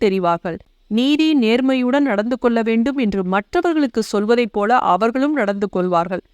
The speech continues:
மற்றவர் சொல்லும் கருத்துக்களை அப்படியே ஏற்றுக்கொள்ள மாட்டார்கள். இது நல்லது, இது கெட்டது என்று பகுத்தறிந்து நடந்து கொள்வார்கள். எங்கும் எப்போதும் சுத்தமாக இருக்க வேண்டும் என்று நினைப்பார்கள்.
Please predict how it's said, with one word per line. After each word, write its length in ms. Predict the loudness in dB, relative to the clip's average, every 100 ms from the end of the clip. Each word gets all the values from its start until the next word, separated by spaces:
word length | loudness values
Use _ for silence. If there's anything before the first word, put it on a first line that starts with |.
| _ _
மற்றவர் 440 | 0 0 0 0
சொல்லும் 440 | -2 -2 0 0 0
கருத்துக்களை 680 | -2 -2 -2 -2 0 0 -2
அப்படியே 680 | -4 -4 -2 0 0 0
ஏற்றுக்கொள்ள 580 | 0 0 -2 0 0 0
மாட்டார்கள். 560 | 0 -2 -2 -4 -4 -10 _ _ -6
இது 200 | 0 2
நல்லது, 540 | 2 2 2 0 -2
இது 200 | -2 -2 -2
கெட்டது 520 | -2 -2 -2 0 0
என்று 260 | 2 0 0
பகுத்தறிந்து 600 | 0 0 0 0 2 2
நடந்து 380 | 0 0 0 -2
கொள்வார்கள். 480 | -2 0 0 -2 -4
எங்கும் 520 | 0 2 2 0 0
எப்போதும் 540 | 0 -2 0 2 2 0
சுத்தமாக 640 | -4 0 2 2 2 0
இருக்க 280 | -2 0 0
வேண்டும் 360 | 0 0 -2
என்று 240 | -2 -2 -2
நினைப்பார்கள். 680 | -2 -2 -2 0 0 -2